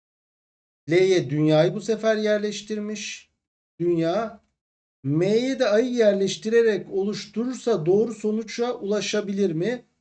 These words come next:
Buraya da ayı oluşturmuş. Diyor ki, e, kısaca açıklayınız. Bu şekilde yaparsa, e, bu ay tutulması gerçekleşir. Çünkü dünyanın arada olduğu bir tutulmadır.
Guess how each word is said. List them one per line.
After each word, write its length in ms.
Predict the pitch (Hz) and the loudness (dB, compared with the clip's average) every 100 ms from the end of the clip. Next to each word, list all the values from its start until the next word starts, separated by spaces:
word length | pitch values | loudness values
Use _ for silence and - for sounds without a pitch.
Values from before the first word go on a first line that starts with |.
| - | -6
Buraya 360 | 196 180 190 | 0 2 2
da 280 | 208 233 226 _ _ - | 0 -4 -8 _ _ -4
ayı 280 | 170 185 180 | -2 0 2
oluşturmuş. 840 | 151 135 120 - 135 120 120 - | 2 -2 -8 -12 -12 -10 -12 -10
Diyor 200 | 233 185 | -8 -6
ki, 320 | 190 220 - _ _ _ _ _ - | -6 -8 -10 _ _ _ _ _ -6
e, 280 | 180 180 175 | -4 -4 -6
kısaca 400 | - 254 208 220 | 2 2 4 2
açıklayınız. 680 | 214 - 208 180 226 185 | 0 -4 -2 -2 -2 -4
Bu 80 | 285 | -4
şekilde 460 | - 302 - 208 180 | -2 -2 -2 0 2
yaparsa, 800 | 170 165 156 135 - 226 285 _ _ _ _ - | 2 0 -4 -4 -4 -6 -6 _ _ _ _ -8
e, 160 | 175 160 | -6 -2
bu 140 | 254 | 0
ay 240 | 262 285 | 2 2
tutulması 560 | 294 - 190 170 143 151 | 0 -6 -2 0 -2 -2
gerçekleşir. 720 | 143 135 135 135 - 123 233 233 | -2 -2 -4 -10 -10 -10 -12 -10
Çünkü 360 | 233 220 220 | -10 -8 -6
dünyanın 420 | 165 208 196 196 226 | -4 -2 0 0 0
arada 320 | 208 196 208 | 0 2 2
olduğu 320 | 180 139 135 | 0 0 -4
bir 180 | 131 131 | -4 -8
tutulmadır. 800 | _ - 127 123 139 220 - | _ -10 -10 -8 -10 -10 -14